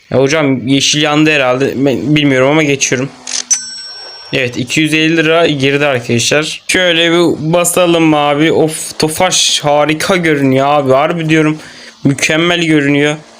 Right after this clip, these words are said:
Bakalım ne kadar hızlı gidecek abi. Basalım. Haydi bakalım şöyle. Of, of. Bu arada manevrası biraz, e, kuvvetli geldi bana. Şöyle göstereyim.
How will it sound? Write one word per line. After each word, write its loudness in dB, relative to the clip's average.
Bakalım 2
ne 0
kadar 0
hızlı -2
gidecek -2
abi. 2
Basalım. 0
Haydi -2
bakalım 0
şöyle. -2
Of, -4
of. 0
Bu 2
arada 2
manevrası 0
biraz, 0
e, 2
kuvvetli -2
geldi 0
bana. 0
Şöyle 0
göstereyim. -2